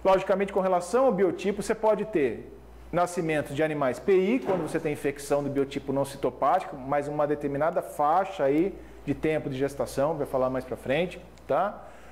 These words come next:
Como também você tem animais li-, que não são P I, tá? Que podem nascer soro positivos, obviamente ele vai ter anticorpo, ele vai gerar, ele tá infectado,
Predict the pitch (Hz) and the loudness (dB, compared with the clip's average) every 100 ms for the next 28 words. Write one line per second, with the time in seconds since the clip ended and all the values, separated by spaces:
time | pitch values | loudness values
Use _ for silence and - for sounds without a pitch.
0 | - - 285 294 294 311 320 208 196 233 | -14 2 6 6 4 2 4 4 4 2
1 | 240 302 - 208 202 190 214 214 175 147 | 0 0 0 2 4 4 4 4 4 2
2 | - 143 196 269 202 131 170 196 285 - | -2 0 2 4 2 0 2 4 2 2
3 | 208 202 208 185 190 247 - - - - | 0 4 4 4 2 -2 -6 -18 -12 -2
4 | 160 220 247 - - - - 269 - 220 | 2 2 -2 -12 -18 -20 0 0 4 8
5 | 214 185 180 170 - 156 127 107 - - | 8 6 2 0 0 2 2 0 -8 -18
6 | - - 214 202 180 - 160 165 - 180 | -14 -2 6 6 6 4 0 0 0 0
7 | 226 202 170 160 156 147 143 208 214 190 | 2 2 2 -2 -4 -2 2 2 2 -2
8 | 180 185 165 143 220 208 208 175 170 165 | 0 -2 -2 0 2 4 4 4 2 0
9 | 170 226 254 269 - - 180 220 | 2 2 0 -2 -2 0 2 2